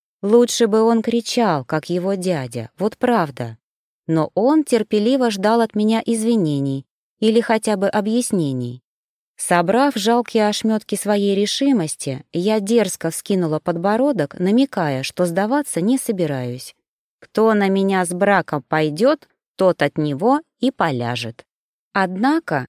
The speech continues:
ни один мускул не дрогнул на лице Владислава. Лишь в какую-то секунду я заметила, как мужчина слегка приподнял бровь. Не успев порадоваться маленькой, но всё же победе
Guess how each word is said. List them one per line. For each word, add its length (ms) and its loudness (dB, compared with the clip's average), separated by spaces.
ни 160 2
один 400 2
мускул 600 0
не 180 4
дрогнул 540 4
на 80 0
лице 340 -2
Владислава. 840 -6
Лишь 260 -2
в 100 -14
какую-то 480 0
секунду 500 0
я 160 0
заметила, 640 0
как 180 -4
мужчина 500 0
слегка 500 -2
приподнял 600 -2
бровь. 440 -6
Не 200 2
успев 420 0
порадоваться 760 2
маленькой, 640 2
но 120 0
всё 240 -4
же 140 -2
победе 840 -2